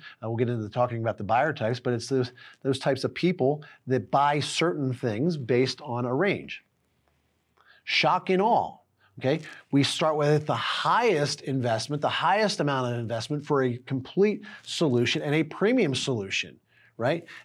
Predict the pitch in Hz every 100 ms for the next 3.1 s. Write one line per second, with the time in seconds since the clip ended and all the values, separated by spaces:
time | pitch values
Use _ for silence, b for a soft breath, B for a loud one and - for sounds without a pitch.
0 | - 135 135 135 - 156 143 135 135 135
1 | 139 139 131 127 - - 123 127 - 240
2 | 226 - B B B B - 139 135 131
3 | 135